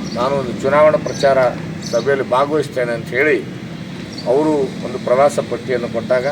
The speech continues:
ನಾವೆಲ್ಲ ಕಾರ್ಯಕರ್ತರು, ಮುಖಂಡರುಗಳು, ಮಂಡಲದ ಅಧ್ಯಕ್ಷರಾದಿಯಾಗಿ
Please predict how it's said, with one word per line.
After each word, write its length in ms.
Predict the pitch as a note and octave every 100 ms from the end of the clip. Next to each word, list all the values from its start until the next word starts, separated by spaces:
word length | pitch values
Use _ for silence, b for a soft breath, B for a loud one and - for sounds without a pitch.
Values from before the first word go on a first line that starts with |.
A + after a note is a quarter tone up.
| D3+ - - - - G2
ನಾವೆಲ್ಲ 520 | F#2+ G2+ C#3 D#3 C#3
ಕಾರ್ಯಕರ್ತರು, 800 | - A2+ B2+ A#2 B2 A2+ A2 A#2
ಮುಖಂಡರುಗಳು, 840 | G#2+ A2+ B2+ B2 A#2 A#2 A2 -
ಮಂಡಲದ 400 | A#2 A#2+ B2 A#2
ಅಧ್ಯಕ್ಷರಾದಿಯಾಗಿ 920 | A2+ B2 B2+ B2+ A#2+ B2 C3 B2+ D3+